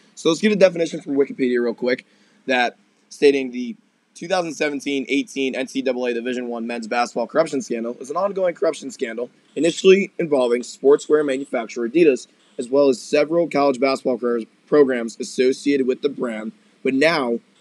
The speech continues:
involving many programs not affiliated with Adidas. So schools, these schools in-, are under the, um, under the program investigation include Arizona,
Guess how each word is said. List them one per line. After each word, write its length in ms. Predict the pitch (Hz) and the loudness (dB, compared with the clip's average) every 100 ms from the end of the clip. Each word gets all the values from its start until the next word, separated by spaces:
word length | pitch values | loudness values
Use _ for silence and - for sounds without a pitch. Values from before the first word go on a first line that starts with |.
| _ - | _ -8
involving 440 | 127 131 127 120 | 0 2 2 -2
many 200 | 120 120 | -2 -4
programs 480 | 113 120 117 113 107 | -2 -4 -2 -6 -4
not 560 | 117 156 - - - - _ _ - | 0 0 0 -10 -16 -18 _ _ -8
affiliated 560 | 120 - 127 120 113 113 | -4 2 4 4 0 -2
with 200 | 104 98 | -4 -4
Adidas. 500 | 117 - - - - _ _ _ | -4 -4 -10 -16 -18 _ _ _
So 340 | - 160 156 | 4 6 6
schools, 800 | - - - 196 196 196 175 - _ _ _ _ _ - | 0 -14 6 10 10 8 -2 -16 _ _ _ _ _ -12
these 120 | 156 | -2
schools 380 | 190 170 147 151 | 2 2 2 -4
in-, 160 | 135 _ | -6 _
are 400 | 135 127 120 110 104 _ _ _ _ _ _ _ _ - | 0 2 0 -2 -8 _ _ _ _ _ _ _ _ -4
under 200 | 139 135 | 2 2
the, 220 | 131 131 127 | 4 2 0
um, 300 | 113 104 92 | -2 -8 -8
under 140 | 135 | -6
the 80 | 139 | -2
program 340 | 143 135 131 - | 0 0 0 -2
investigation 720 | 127 123 120 120 117 117 - | -6 -4 -4 -4 -4 -4 -6
include 300 | 117 110 113 - | -8 -4 -6 -6
Arizona, 640 | 92 113 147 139 131 127 | -4 0 2 0 -2 -4